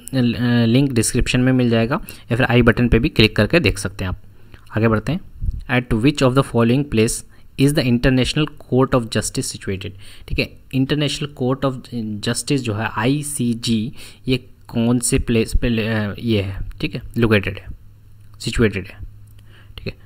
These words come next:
तो ये हो जाएगा हेग। हेग कहाँ पे है? नीदरलैंड में है। तो अभी बात करें आईसीजी कौन है, आईसीजी के प्रेसिडेंट कौन है, जैन दो हज़ार, अ,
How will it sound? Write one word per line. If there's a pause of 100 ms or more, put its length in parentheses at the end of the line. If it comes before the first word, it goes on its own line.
(200)
तो
ये
हो
जाएगा
हेग।
हेग
कहाँ
पे
है?
नीदरलैंड
में
है। (300)
तो
अभी
बात
करें
आईसीजी
कौन
है, (320)
आईसीजी
के
प्रेसिडेंट
कौन
है, (400)
जैन
दो
हज़ार,
अ,